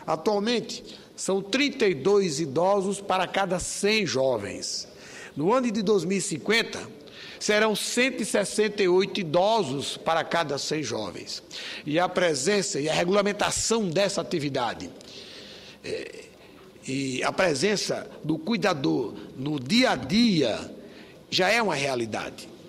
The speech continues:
E a gente sabe muito bem que o cuidador do idoso, ele tem um papel relevante na proteção e no zelo da saúde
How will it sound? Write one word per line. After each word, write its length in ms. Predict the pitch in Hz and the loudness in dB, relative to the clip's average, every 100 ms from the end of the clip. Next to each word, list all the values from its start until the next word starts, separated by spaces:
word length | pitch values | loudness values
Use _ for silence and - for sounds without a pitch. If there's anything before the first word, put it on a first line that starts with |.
| - - - - - - - - - - - - | -20 -20 -20 -20 -20 -20 -20 -18 -18 -18 -18 -6
E 80 | 160 | 0
a 40 | 160 | 2
gente 200 | 214 - | 0 0
sabe 320 | 208 196 165 | 0 0 0
muito 260 | 202 240 | -2 -2
bem 300 | 160 208 156 - - - - - - - | -2 -2 -2 -8 -18 -18 -18 -18 -18 -6
que 520 | 165 180 180 139 - - - - - - - - | -2 2 2 0 -6 -14 -16 -18 -20 -20 -20 -4
o 100 | 156 | -2
cuidador 720 | 214 185 165 156 208 196 - - - - - | 0 0 2 2 2 0 -4 -12 -16 -18 -6
do 100 | 160 | -4
idoso, 520 | 165 165 135 - - - - - - - | 0 0 0 -4 -12 -16 -18 -20 -20 -8
ele 280 | 190 220 208 | 0 2 2
tem 160 | 208 196 | 2 2
um 100 | 202 | 2
papel 460 | 196 135 101 180 | 0 -2 2 0
relevante 920 | 160 156 190 156 117 175 170 - - - - - - - | 2 -2 0 0 0 0 0 -4 -12 -12 -18 -20 -20 -6
na 120 | 147 | -4
proteção 800 | 143 160 151 143 - 160 165 190 202 - - - - | -2 -2 -2 -2 -2 0 2 2 -2 -6 -8 -8 -4
e 80 | |
no 160 | 170 185 | 0 0
zelo 420 | 123 143 202 170 | 0 4 4 2
da 180 | 139 147 | 0 -2
saúde 600 | - 143 131 156 143 | 0 0 0 0 -4